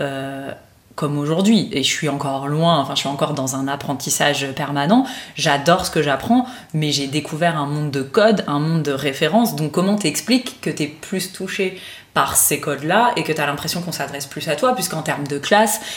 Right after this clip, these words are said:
il me semble que, euh, dans la majorité de ce que dit le rap, t'es pas, tu fais pas du tout partie de la, bon, peut-être Booba, mais de la classe sociale, euh, des rappeurs.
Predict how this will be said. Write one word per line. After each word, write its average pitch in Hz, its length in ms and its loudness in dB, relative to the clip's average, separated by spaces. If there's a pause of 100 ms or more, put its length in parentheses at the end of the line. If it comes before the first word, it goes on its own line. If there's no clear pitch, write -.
(140)
il 160 80 2
me 147 80 0
semble 180 300 2
que, - 140 -2
euh, 135 640 0
dans - 200 -4
la 151 140 2
majorité 156 600 2
de 175 60 -2
ce - 60 -6
que 156 120 -4
dit 143 160 -4
le 139 80 -4
rap, 196 260 0
t'es 143 120 -4
pas, 143 220 -8
tu - 120 -6
fais - 240 -6 (240)
pas 143 120 2
du 131 180 -6
tout - 120 -10
partie 165 380 -2 (180)
de 139 160 -4
la, 139 220 -2 (400)
bon, 147 240 4
peut-être 135 340 -4
Booba, 180 320 6
mais 139 240 0 (400)
de 147 80 0
la 139 160 4
classe 147 280 2
sociale, 170 440 4
euh, 135 1000 -2
des 139 180 -4
rappeurs. 170 520 2